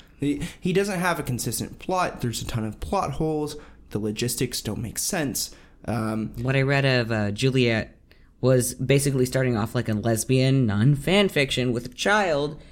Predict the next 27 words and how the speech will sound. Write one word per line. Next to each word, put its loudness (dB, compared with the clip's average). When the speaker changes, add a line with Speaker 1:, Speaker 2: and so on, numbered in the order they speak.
Speaker 2:
and 4
then 2
getting 0
into 0
forty-page -2
rants 0
about 2
why -2
Christianity -4
is -8
bad. -14
So, 0
of 2
course, 2
at 0
the -2
time, 0
that 2
was 2
very 2
maybe -2
enlightening 2
for -4
some -2
people, -2
maybe -2
ins-, -8